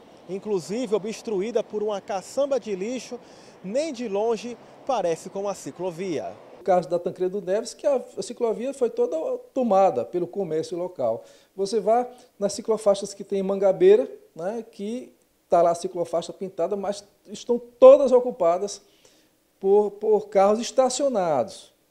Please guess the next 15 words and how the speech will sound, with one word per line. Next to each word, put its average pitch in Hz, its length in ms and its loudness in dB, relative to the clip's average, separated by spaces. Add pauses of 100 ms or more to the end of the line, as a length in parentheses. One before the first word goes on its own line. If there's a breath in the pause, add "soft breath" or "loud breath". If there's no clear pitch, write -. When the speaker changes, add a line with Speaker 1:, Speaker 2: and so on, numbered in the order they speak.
(140)
Speaker 2:
Então 247 300 2
eu 277 80 6
não 330 120 -4
tenho 302 360 -4 (260)
como 196 220 -2
utilizar 170 420 -6
essa 156 140 -10
ciclo-, - 180 -12 (340)
então 165 200 -2
eu 240 40 0
não 349 120 -4
tenho 269 260 0
ciclofaixa. - 560 -12
Se 214 300 -14 (420 soft breath)
ela, 226 160 4